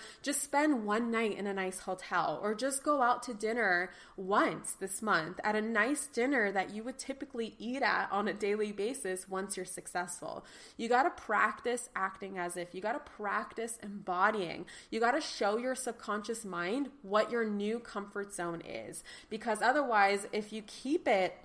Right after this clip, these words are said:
at a distance, then your subconscious mind will keep it at a distance too.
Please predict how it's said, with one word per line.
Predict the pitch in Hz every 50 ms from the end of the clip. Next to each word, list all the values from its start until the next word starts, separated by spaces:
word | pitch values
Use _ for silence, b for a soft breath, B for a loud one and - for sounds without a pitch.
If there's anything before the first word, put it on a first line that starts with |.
| B B B B B B
at | 220 214 208
a | 208 185
distance, | 170 - 214 330 - - - 202 185 185 196 208 202 -
then | - 208 208 214
your | 214 220
subconscious | 226 - 247 233 - - 220 202 202 - 208 -
mind | 220 202 190 196
will | 190 185
keep | 185 - - 185 -
it | 180
at | 180 170 165
a | 165
distance | 160 - 170 165 - - 156 160 165 - -
too. | - 165 156 127